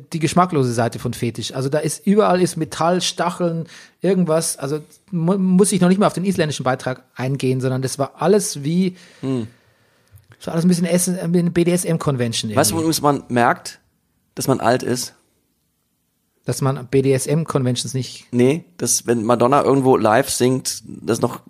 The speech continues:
Speaker 2: dass, dass man sich nicht wundert, dass das schief ist. Daran merkt man, dass du da alt bist. Man hat das doch im Laufe des Lebens schon wirklich ein paar Mal gesehen.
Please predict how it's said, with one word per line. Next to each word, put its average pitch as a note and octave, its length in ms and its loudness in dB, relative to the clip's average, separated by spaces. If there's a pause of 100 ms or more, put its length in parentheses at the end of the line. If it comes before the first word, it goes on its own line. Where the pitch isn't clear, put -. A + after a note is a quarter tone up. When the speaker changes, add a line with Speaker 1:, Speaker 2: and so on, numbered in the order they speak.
(100)
Speaker 2:
dass, - 300 -4
dass A#2+ 160 -4
man A#2 220 0
sich A#2+ 160 -6
nicht B2+ 160 -6
wundert, A#2+ 240 2
dass A#2+ 100 0
das - 160 -2
schief - 200 -2
ist. - 220 -4 (680)
Daran B2 140 0
merkt D3 140 0
man, C3+ 80 0
dass B2 80 0
du - 60 -4
da - 120 -2
alt - 160 -2
bist. A2+ 140 -6
Man A2+ 160 0
hat C3+ 100 -4
das C#3+ 120 0
doch C#3 120 2
im C3 120 0
Laufe A#2 180 4
des A#2+ 140 -4
Lebens B2+ 220 0
schon C3+ 120 -4
wirklich C#3+ 140 -2
ein C3+ 80 -6
paar C#3 140 -6
Mal C3 100 -2
gesehen. C#3 380 -10